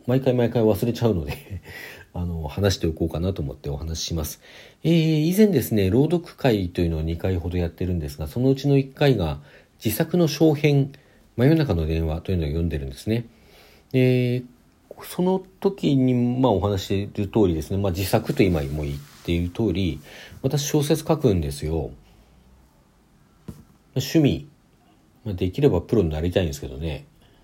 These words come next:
どうかね。<laughs> まあ、そう思って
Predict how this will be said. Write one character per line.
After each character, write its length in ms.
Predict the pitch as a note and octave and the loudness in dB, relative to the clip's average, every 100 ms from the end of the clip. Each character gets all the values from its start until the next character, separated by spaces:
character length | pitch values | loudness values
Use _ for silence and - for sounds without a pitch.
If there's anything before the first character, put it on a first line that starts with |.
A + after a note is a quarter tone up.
| _ _ _ _ _ _ _ _ - - - _ - | _ _ _ _ _ _ _ _ -20 -20 -20 _ -10
ど 100 | - | -6
う 40 | F2 | -6
か 100 | - | -4
ね。 220 | F#2 - - - - | -4 -4 -8 -8 -2
<laughs> 320 | A2 F#2+ - | 0 0 -2
ま 120 | - G2+ | -2 -2
あ、 40 | |
そ 160 | G2+ B2 | 0 0
う 40 | |
思 100 | A#2 | 2
っ 20 | |
て 160 | A#2 D#2 | 0 -2